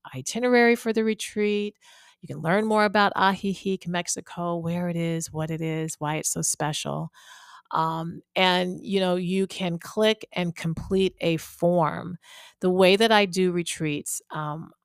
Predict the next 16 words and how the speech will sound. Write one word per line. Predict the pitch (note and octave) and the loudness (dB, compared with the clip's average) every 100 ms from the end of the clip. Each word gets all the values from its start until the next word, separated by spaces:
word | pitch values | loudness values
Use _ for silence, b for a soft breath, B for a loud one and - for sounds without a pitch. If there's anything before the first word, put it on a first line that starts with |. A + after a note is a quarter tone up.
| - | -6
I | E3+ | -4
very | E3 D#3+ F3+ F#3 G3+ | -4 0 0 2 0
rarely | F3+ F3+ F3 F3 F3 | 0 0 2 0 -2
do | D#3+ F3 | 0 -2
cold | - E3+ E3 D#3 | 0 0 0 0
bookings. | D#3+ D3+ G#2 - - | -4 -4 -8 -8 -10
There | F#3+ G3 | 4 4
will | G3 A3+ | 6 6
be | G#3+ G#3+ | 6 4
a | G3 | 2
point | F#3 - F3+ F3+ F3 _ | 2 -2 0 0 -2 _
where | - F3 F3 E3 | -10 0 2 2
I | D#3+ | 0
may | E3 D#3+ | -2 -2
do | D#3+ E3+ F3+ | -4 -4 -2
that, | F#3 G3 G#3+ | 4 4 4